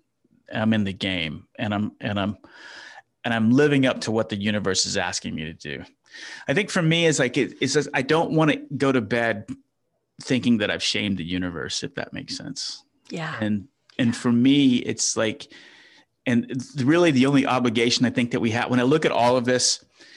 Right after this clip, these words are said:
Speaker 1: and for me, and one thing that I didn't mention of, uh, if I look at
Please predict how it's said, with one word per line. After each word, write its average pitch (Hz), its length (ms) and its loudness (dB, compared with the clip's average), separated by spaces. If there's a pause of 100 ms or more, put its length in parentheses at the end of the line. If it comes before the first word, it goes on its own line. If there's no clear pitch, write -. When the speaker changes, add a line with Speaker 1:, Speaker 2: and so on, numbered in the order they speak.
(160)
Speaker 1:
and 120 140 0
for 127 100 0
me, 123 240 6
and 113 240 0
one 127 140 4
thing 117 160 2
that 107 140 2
I - 20 2
didn't 117 260 2
mention 117 280 2
of, 107 220 0
uh, 104 220 -2
if 117 120 -4
I 117 60 2
look 120 180 0
at 120 80 -2